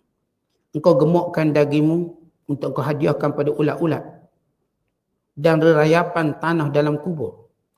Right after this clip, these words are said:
Nabi sallallahu alaihi wasallam bersabda, Allah Azza wa Jalla mempunyai para malaikat yang menyeru setiap pagi dan petang,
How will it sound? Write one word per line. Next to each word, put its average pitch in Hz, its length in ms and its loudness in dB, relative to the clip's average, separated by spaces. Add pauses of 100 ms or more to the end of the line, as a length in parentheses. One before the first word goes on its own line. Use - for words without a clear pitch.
(100)
Nabi 156 360 -2
sallallahu 143 400 -4
alaihi 127 80 -10
wasallam 139 240 -8
bersabda, 143 420 -2 (3750)
Allah 220 280 2
Azza 185 200 0
wa 175 160 4
Jalla 143 480 -2 (400)
mempunyai 180 480 -4
para 165 160 2
malaikat 151 560 0
yang 151 160 0
menyeru 165 640 -2 (400)
setiap - 520 -6
pagi 165 240 0
dan 147 160 -4
petang, 135 320 -6